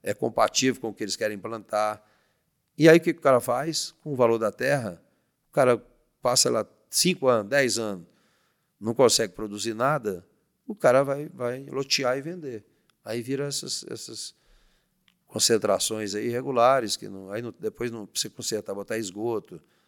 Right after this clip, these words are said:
água, luz é muito mais caro, muito mais difícil.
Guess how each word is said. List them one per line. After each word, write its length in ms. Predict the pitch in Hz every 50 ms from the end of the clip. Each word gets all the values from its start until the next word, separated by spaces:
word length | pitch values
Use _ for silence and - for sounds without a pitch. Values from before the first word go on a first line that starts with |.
| _ _ _ _
água, 260 | - 113 117 104 104 104
luz 140 | 110 117 131
é 40 |
muito 200 | 127 127 123 -
mais 200 | 131 131 127 - -
caro, 360 | - 110 110 117 127 123 123
muito 220 | 120 117 120 123
mais 160 | 123 123 127 110
difícil. 400 | - - 107 101 95 - -